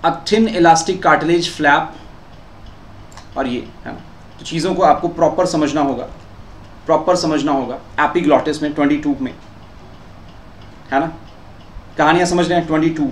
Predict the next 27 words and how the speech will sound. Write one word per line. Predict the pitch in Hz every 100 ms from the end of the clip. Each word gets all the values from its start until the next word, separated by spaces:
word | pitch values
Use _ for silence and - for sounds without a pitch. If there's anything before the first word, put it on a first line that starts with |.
| -
ट्वेंटी | 135 139
टू, | 135 107 - - - - - - - - -
Answer | 135 147 165
क्या | 160
हो | 147
गया? | 143 156 -
Elastic | 131 117 - 120
cartilage, | 95 82 85 87
यही | 156
तो | 170
दिया | 160 165
ना, | 175
ये | 131
देखो, | 135 - - - - - - - - -
ट्वेंटी | 139 139
टू | 139
में, | 123 - - - - - - - - - - - - - 160
Elastic | 160 156 156 202 202
cartilage | 170 160 170 175 160 -
flap, | 147 139 180 -
that | 131 143
is | 120
epiglottis, | 104 101 92 - - - -
Elastic | 143 147 147 - 175 -
fi-, | - 101 101 107 98
cartilage | 90 87 90 101
ना, | 107